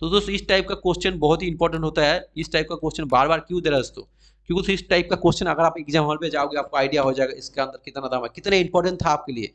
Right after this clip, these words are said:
जब exam hall पे जाओगे तब आपको याद आएगा मेरा बात दोस्तों, मैं बार बार बोल रहा हूँ दोस्तों, तब याद आएगा। तब आके आप like मार दीजिए, अभी like मार दीजिए, मेरे को कोई दिक्कत नहीं, अब आके like मारिए और comment करिए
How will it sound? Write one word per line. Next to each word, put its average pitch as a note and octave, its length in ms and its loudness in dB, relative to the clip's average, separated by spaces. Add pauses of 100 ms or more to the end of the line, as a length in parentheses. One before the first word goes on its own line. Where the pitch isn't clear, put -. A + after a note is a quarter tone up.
(240)
जब F#3 120 2
exam F#3+ 320 2
hall G3+ 140 4
पे G3 120 2
जाओगे F#3+ 300 0
तब F#3 320 2
आपको D#3 200 -2
याद D3 240 4
आएगा C#3 260 2
मेरा B2 180 4
बात G2+ 200 -2
दोस्तों, G#2+ 220 -8
मैं D3 120 2
बार C3+ 180 4
बार E3+ 140 4
बोल E3+ 140 0
रहा F3 100 0
हूँ F3 80 -4
दोस्तों, F3 260 -8 (260)
तब C3+ 160 2
याद A2+ 200 4
आएगा। G2+ 200 -2 (200)
तब - 100 -2
आके E3+ 320 4
आप F3 120 4
like E3 180 4
मार D#3+ 140 2
दीजिए, C#3+ 240 0
अभी D#3 120 0
like D#3 260 2
मार D3 100 -2
दीजिए, A#2 320 -18
मेरे B2+ 160 -18
को - 80 -18
कोई C#3+ 140 -4
दिक्कत B2+ 280 -10
नहीं, A2+ 120 -14 (300)
अब B2+ 160 2
आके E3+ 320 2
like D#3 260 4
मारिए E3+ 200 2
और D#3 200 2
comment D#3 260 2
करिए A#2 320 -2